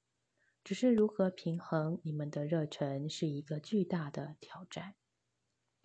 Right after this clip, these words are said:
因此，在这时刻，让光在你们之内流动着。只要接受并知道，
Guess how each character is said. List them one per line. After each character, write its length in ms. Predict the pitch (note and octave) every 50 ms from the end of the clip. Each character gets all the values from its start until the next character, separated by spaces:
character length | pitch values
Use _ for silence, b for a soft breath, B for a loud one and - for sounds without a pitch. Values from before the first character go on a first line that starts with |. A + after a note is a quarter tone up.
| _ _ _ _ _ _ _ _ _ _ _ _ _ _ _ _ _ _ - - _
因 180 | - D#3+ E3 E3
此， 400 | - - - D#3 D3 C#3+ C#3+ C#3+
在 220 | D3 - A3+ A3 G3+
这 140 | F#3+ F#3
时 220 | F3 - - C#3 C#3
刻， 500 | - - - D#3 C#3+ C#3 - - - - _ _
让 300 | - E3+ D#3+ D3+ D3+ D3+
光 480 | - E3 E3 D#3+ D#3+ D#3+ D#3+ D#3+ D#3+
在 220 | D#3+ - D#3+ D#3 D3+
你 100 | C#3+ C#3
们 220 | C3+ C3+ C#3 C#3+
之 160 | - - G#3
内 340 | G#3+ A3 A3 A3 G3+ F#3+ E3
流 240 | C#3+ C#3 C#3 C3 C3+
动 300 | - - D3+ C#3+ C3+ C3
着。 260 | - - - - - _ _ _ _ _ _ _ b b b b b b _
只 140 | - - D#3
要 140 | D#3 E3 E3
接 240 | E3 - - B3 B3
受 300 | - - A#3+ A3 G3 F3+
并 220 | - - E3 D3+
知 220 | D3 - D#3 D3+ D3
道， 280 | - C#3+ C3+ C3+ -